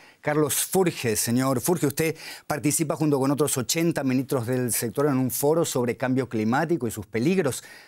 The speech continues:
para la seguridad alimentaria. Cuéntenos, para nuestra región latinoamericana, ¿cuáles son las medidas preventivas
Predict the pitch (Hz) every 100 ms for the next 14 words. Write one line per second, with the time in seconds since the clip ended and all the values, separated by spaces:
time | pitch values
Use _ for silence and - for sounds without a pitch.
0 | - 143 123 123 120 123 147 139 127 123
1 | 143 175 131 180 160 127 - - 131 135
2 | 135 196 208 143 131 - 139 127 120 123
3 | 117 110 160 160 - 233 233 160 139 113
4 | 113 117 120 139 135 - 139 120 107 123
5 | 127